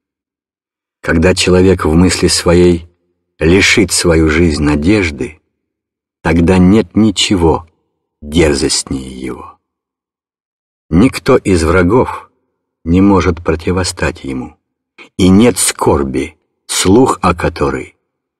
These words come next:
привёл бы в изнеможение мудрование его, потому что всякая приключающаяся скорбь легче смерти. А он подклонил главу, чтобы принять на себя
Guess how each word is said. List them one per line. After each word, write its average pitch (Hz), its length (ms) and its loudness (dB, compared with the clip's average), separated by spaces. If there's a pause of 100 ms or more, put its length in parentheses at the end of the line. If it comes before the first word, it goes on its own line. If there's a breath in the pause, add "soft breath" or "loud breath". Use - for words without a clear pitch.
(140)
привёл 92 360 4
бы 92 160 4
в 98 80 2
изнеможение 104 840 2
мудрование 107 1000 0
его, 127 360 -10 (420)
потому 78 340 -2
что - 200 -4
всякая 82 640 -4
приключающаяся 78 1120 -4
скорбь - 500 -4 (500)
легче 107 480 -2
смерти. - 400 -8 (1080)
А 85 220 0
он 131 400 2 (600)
подклонил 95 600 2
главу, 92 520 4
чтобы 87 360 0
принять 76 500 -2
на 80 140 -2
себя 73 500 -10